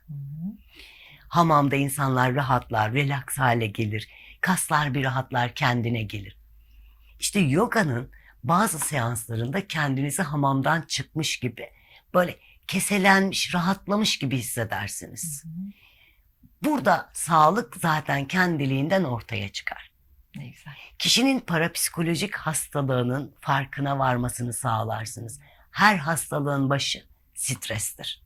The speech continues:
Speaker 1: Maalesef.
Speaker 2: Stresten uzaklaştığınız zaman,
Speaker 1: Hı hı.
Speaker 2: bazı şeyleri kabule geçip fark ettiğiniz zaman hastalık kendiliğinden geri çekilir.
Speaker 1: Hı hı. Çok önemli değil mi?
Speaker 2: Bunu fark etmeyi sağlıyoruz.
Speaker 1: Çok güzel.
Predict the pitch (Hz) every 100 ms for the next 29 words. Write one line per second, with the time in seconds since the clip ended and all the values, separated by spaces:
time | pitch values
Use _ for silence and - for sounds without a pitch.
0 | - 156 147 135 - - - - - -
1 | 175 170 180 - 254 269 170 139 - 120
2 | 113 - 107 101 - - 92 151 - -
3 | 180 120 160 202 190 - 180 170 175 -
4 | - 123 123 147 135 131 - - _ _
5 | - 139 175 - 165 - 131 123 117 -
6 | 117 127 - - - - - - - 175
7 | - 196 185 - 196 196 160 143 139 143
8 | 135 117 98 - - - - - - _
9 | - 147 139 151 160 175 - 143 - 139
10 | 143 - - 165 214 277 - 156 135 127
11 | - 117 120 120 110 104 107 90 - -
12 | - - - 143 - -